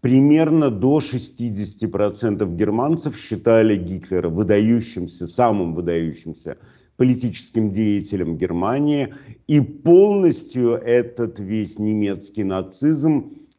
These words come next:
ушёл только тогда, когда ушли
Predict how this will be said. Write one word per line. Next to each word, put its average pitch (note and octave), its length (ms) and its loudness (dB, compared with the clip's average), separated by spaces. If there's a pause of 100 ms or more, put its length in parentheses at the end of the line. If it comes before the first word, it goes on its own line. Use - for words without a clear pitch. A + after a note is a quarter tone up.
(100)
ушёл C#3+ 680 2
только B2 340 2
тогда, G#2 440 0
когда G2+ 380 -4
ушли G2+ 600 -4